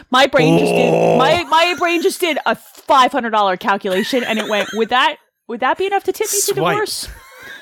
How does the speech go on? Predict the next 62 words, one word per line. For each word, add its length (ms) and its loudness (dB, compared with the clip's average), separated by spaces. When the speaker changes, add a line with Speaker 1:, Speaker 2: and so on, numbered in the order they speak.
Speaker 1:
Yes. 400 0
Oh, 160 2
yeah. 160 4
No. 280 -2
Here's 220 -2
my 140 0
credit 280 -4
card. 280 -4
Please 400 -6
take 280 -6
it. 120 -20
Like, 220 -4
Speaker 2:
You're 100 -4
welcome, 240 -2
Speaker 1:
here's 100 -4
my 140 -6
Speaker 2:
Xbox. 80 -6
Speaker 1:
money. 300 -6
Speaker 2:
All 220 -2
we 100 -2
ask 300 -4
is 160 -10
for 300 -8
Game 180 -6
Pass 180 -10
codes. 220 -16
Just 180 -20
give 100 -10
us 100 -8
Game 100 0
Speaker 1:
Guys, 120 4
Speaker 2:
Pass. 40 -8
Speaker 1:
look. 160 0
Here's 240 -6
the 80 -10
deal. 340 -8
I, 320 0
I 100 -2
buy 220 0
a 100 -8
lot 200 -2
of 60 -6
Game 220 -6
Pass. 320 -8
Donnie 340 -2
has 100 -2
a 60 -2
whole 240 -2
gnome. 440 -2
Can't 180 -4
you 80 -6
just 180 -2
send 160 -2
Speaker 2:
Mm. 40 -2
Speaker 1:
us 140 -8
fridges? 600 -6
I 120 2
don't 120 0
ask 260 -8
for 120 -4
anything 360 -6
ever. 320 -6